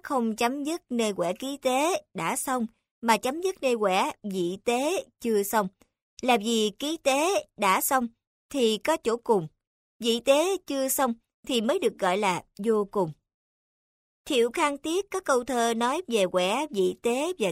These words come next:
ký tế. "Ẩm tửu mặc giáo thành mính đính, kháng khoa thận vật chí ly phi."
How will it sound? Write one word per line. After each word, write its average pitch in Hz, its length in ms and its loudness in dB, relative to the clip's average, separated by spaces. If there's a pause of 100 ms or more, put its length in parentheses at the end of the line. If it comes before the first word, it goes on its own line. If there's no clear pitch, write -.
ký 240 300 -2
tế. 247 280 0 (1200)
"Ẩm 247 400 4
tửu 254 460 0
mặc 240 200 2 (120)
giáo 262 300 0 (200)
thành 190 440 -4
mính 285 360 -2
đính, 277 280 2 (760)
kháng 320 280 4 (120)
khoa 262 460 6 (100)
thận 226 440 -2
vật 208 180 4 (280)
chí 302 400 -2
ly 240 360 -2
phi." 233 320 -2